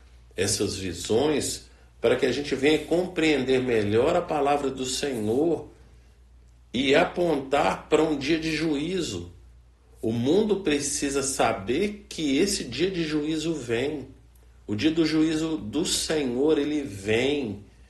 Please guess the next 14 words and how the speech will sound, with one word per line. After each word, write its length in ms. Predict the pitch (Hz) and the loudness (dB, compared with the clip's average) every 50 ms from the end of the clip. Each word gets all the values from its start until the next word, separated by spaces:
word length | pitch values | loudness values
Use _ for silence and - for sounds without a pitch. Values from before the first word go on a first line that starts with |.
| _ - - - | _ -20 -6 -4
E 80 | 104 | 0
vai 180 | 104 117 123 131 | 2 4 4 4
ser 160 | 127 - 139 | 2 2 2
algo 260 | 135 143 139 139 139 | 4 2 2 0 -2
duro 560 | 135 - - 117 117 135 156 170 160 139 120 | -4 -4 -2 -2 0 2 2 2 2 0 0
para 140 | 101 - - | 0 -2 -4
aquelas 320 | 110 - 131 127 123 113 - | -2 -2 -2 -2 -2 -2 -4
pessoas 560 | - 113 104 101 - - 127 139 143 135 135 | -4 -4 -4 -4 -4 -4 0 0 0 0 0
que 120 | - 120 | -4 -4
não 160 | 123 139 143 | -4 -4 -4
foram 420 | 127 - - 135 135 139 135 135 - - - - - - - - - - - - | -6 -4 -2 -2 0 0 -2 -4 -8 -16 -20 -20 -20 -20 -20 -20 -20 -20 -14 -8
justificadas 1300 | 101 98 104 170 202 202 196 - - - 175 - - 170 - - - 131 165 - 156 - - 107 - | -4 0 2 2 2 2 2 -2 -2 -4 -4 -4 -4 -6 -6 -2 0 0 0 0 0 -2 -4 -6 -6
pelo 240 | - - 113 110 104 - | -4 -4 -4 -2 -4 -4
Cordeiro. 520 | - 95 85 82 82 - 78 71 62 - | -4 -4 -4 -4 -6 -8 -10 -10 -10 -12